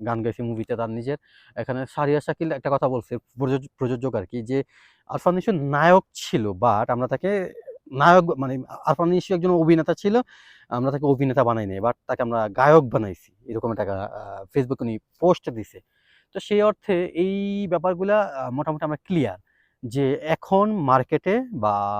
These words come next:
আমাদের বাংলাদেশে বরবাদ এবং দাগি মুভিটার হাইপ, দর্শকদের চাহিদা,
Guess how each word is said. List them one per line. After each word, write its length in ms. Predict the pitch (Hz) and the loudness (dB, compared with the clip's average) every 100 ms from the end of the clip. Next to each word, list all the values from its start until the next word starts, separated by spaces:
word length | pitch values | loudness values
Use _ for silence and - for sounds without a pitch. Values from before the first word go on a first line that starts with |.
| 104 101 | -4 -6
আমাদের 240 | 113 127 139 | -6 -2 0
বাংলাদেশে 500 | 156 170 170 208 233 _ _ - 110 | 0 -2 -2 -6 -8 _ _ -14 4
বরবাদ 400 | 143 156 180 170 | 4 6 2 2
এবং 260 | 135 139 | -2 -2
দাগি 220 | 127 127 | -2 -2
মুভিটার 460 | 139 135 127 151 170 | -2 -4 -4 -2 -4
হাইপ, 500 | 147 120 131 151 - | 0 0 0 -4 0
দর্শকদের 520 | 123 120 117 127 120 | 2 2 0 -4 -8
চাহিদা, 440 | 120 139 135 131 | 0 2 2 0